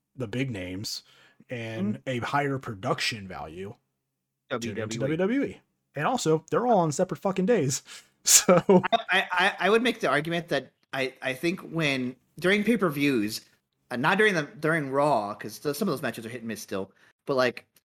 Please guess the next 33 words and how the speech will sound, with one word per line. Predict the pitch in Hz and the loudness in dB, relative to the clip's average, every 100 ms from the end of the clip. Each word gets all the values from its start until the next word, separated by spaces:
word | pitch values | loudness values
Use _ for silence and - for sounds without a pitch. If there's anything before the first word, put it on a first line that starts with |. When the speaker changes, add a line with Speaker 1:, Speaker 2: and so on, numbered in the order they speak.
| - | 0
Speaker 2:
during | 180 214 202 | 2 4 2
pay-per-views, | 208 196 156 135 123 - | 2 4 2 0 -4 -2
I | 127 | -2
think | 127 160 151 | 0 -2 0
W | 143 139 | 2 2
W | 135 131 | 2 -2
E | - | -2
actually | 131 131 - 127 | -2 -2 -2 -2
has | 127 117 | 0 -2
better | 117 139 131 135 | -2 -2 0 0
overall | 135 127 123 117 113 | -4 -2 -2 -2 -2
match | 107 110 | -4 -6
Speaker 1:
Oh, | - | -4
they | |
Speaker 2:
quality. | 139 131 139 180 | 4 4 8 8
Speaker 1:
deliver | 185 165 147 127 | 8 6 4 0
on | 110 | -6
pay-per-views | 107 95 92 92 - | -8 -8 -8 -10 -10
recently. | 113 - 113 147 | -8 -8 -10 -6
Even | 185 | 0
Speaker 2:
Yes. | 151 147 131 | 2 2 0
Speaker 3:
Big | 127 | 0
Speaker 1:
recently, | 120 95 123 | -2 -6 -6
Speaker 3:
time. | - - | -10 -2
Speaker 1:
recently | 156 151 151 139 | 0 0 0 0
they've | 135 127 | -2 -4
been | 120 120 | -4 -6
delivering | 127 127 117 113 107 101 | -4 -4 -4 -6 -8 -8
on | 104 | -10
their | 101 | -10
pay-per-views. | 98 107 92 92 95 98 - - | -10 -10 -10 -10 -10 -10 -14 -4
Speaker 2:
Yes. | 151 - | -2 -2
Speaker 1:
So. | - - - - - 98 - | -6 -6 -8 -12 -12 -14 -12